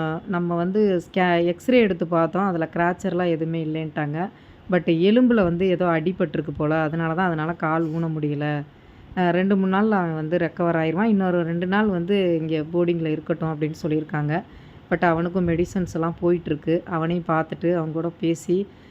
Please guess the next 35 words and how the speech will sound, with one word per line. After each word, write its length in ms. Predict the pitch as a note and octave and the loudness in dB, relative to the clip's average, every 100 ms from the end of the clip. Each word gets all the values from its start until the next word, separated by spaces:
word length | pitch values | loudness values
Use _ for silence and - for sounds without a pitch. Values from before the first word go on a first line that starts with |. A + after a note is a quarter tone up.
| - - | -10 0
அவனை 260 | F#3+ F#3+ | 2 2
கொஞ்சம் 260 | F#3+ E3+ F3+ | 0 0 0
நிக்க 240 | F3+ - | -2 0
வச்சு, 260 | A#3+ G3 G#3 | 2 2 0
நடக்க 340 | F#3+ E3+ F#3 | 0 0 0
வச்சு 220 | F#3 F3 F#3 | -2 -2 -4
ட்ரை 220 | F3 E3+ F3 | 0 0 0
பண்ணேன். 320 | F#3 E3 F#3+ G3 | -2 -2 0 -2
But 120 | E3+ | -2
அவனால 500 | D#3 D3+ D#3 G3 F3 | -2 -2 -2 -2 -4
நிக்கவும் 360 | D#3+ - G#3 F#3+ | -2 2 2 2
முடியல, 400 | D#3+ D#3 D#3+ F#3+ A3+ - - - - | 0 0 0 0 -4 -10 -20 -20 0
எதுவுமே 360 | F3 F#3 G#3+ A3 | 4 6 6 4
பண்ண 280 | F#3 E3+ | 0 0
முடியல. 260 | F#3 D#3+ D3+ | 0 0 -2
அந்த 260 | D3+ D#3 D#3 | -2 -4 -4
ஒ-, 200 | E3 - | -4 -4
அந்த 140 | E3 | -4
கால் 260 | E3 F3 F3 | 0 0 0
பாருங்களேன், 380 | E3 D#3 D#3 | -2 -2 -4
அந்த 200 | D#3 D3+ | -4 -4
ஒரு 240 | D3+ D3+ D3+ | -2 -4 -2
கால், 200 | E3 E3+ | -2 0
ரைட் 280 | E3+ E3 - | -2 -4 -4
சைடு 160 | G3 E3 | -4 -4
கால், 240 | D#3+ D#3 | -4 -2
அந்த 260 | F#3 D#3+ D#3 | -2 -2 -4
இடத்துல 220 | E3+ F3+ | -4 -2
தான் 200 | F#3 D#3 | -2 -2
அடிபட்டிருக்கு. 540 | E3 E3+ D#3 D3 D3 | -2 -4 -4 -6 -4
அந்த 220 | F#3 D#3 | -4 -2
க-, 160 | D#3 D#3+ | -2 -2
அந்த 240 | E3 E3+ | -2 -2
இடத்துல 220 | F3 F#3 F#3 | -2 -2 -2
தான் 160 | G3+ | -2